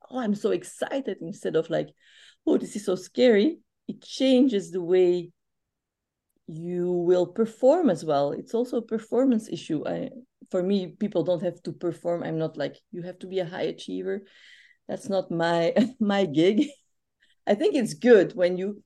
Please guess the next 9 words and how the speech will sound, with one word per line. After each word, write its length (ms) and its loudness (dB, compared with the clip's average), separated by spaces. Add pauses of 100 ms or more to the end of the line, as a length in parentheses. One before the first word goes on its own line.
but 140 0
I 200 4
believe 480 2
you 160 -8
hi-, 260 -4
achieve 400 -8
high 520 2 (600)
when 480 4
you 560 -4